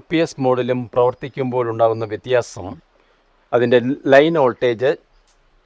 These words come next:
വ്യത്യാസപ്പെടുത്തിയാൽ വളരെ വ്യക്തമായിട്ട് അറിയാൻ സാധിക്കും. അപ്പോൾ അതിനുവേണ്ടി അതിൻ്റെ ഇൻപുട്ട് പവർ, ഇൻപുട്ടിലേക്ക് വരുന്ന ലൈൻ വോൾട്ടേജ് വ്യത്യാസപ്പെടുത്തുവാൻ വേണ്ടിയാണ് ഈ ഒരു dimmer stat ഉപയോഗിച്ചിരിക്കുന്നത്. ഈ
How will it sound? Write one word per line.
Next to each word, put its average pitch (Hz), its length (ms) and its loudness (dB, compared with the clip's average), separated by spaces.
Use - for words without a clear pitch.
വ്യത്യാസപ്പെടുത്തിയാൽ 123 920 0
വളരെ 131 320 2
വ്യക്തമായിട്ട് 120 580 -2
അറിയാൻ 113 320 -4
സാധിക്കും. 101 440 -4
അപ്പോൾ 123 200 2
അതിനുവേണ്ടി 117 440 -2
അതിൻ്റെ 117 300 -4
ഇൻപുട്ട് 143 360 -6
പവർ, 92 220 2
ഇൻപുട്ടിലേക്ക് 131 560 -4
വരുന്ന 110 320 0
ലൈൻ 127 220 2
വോൾട്ടേജ് 110 400 -8
വ്യത്യാസപ്പെടുത്തുവാൻ 110 800 -2
വേണ്ടിയാണ് 101 360 0
ഈ 104 120 -6
ഒരു 95 180 -6
dimmer 110 320 -4
stat 98 340 -2
ഉപയോഗിച്ചിരിക്കുന്നത്. 82 680 -10
ഈ 131 100 0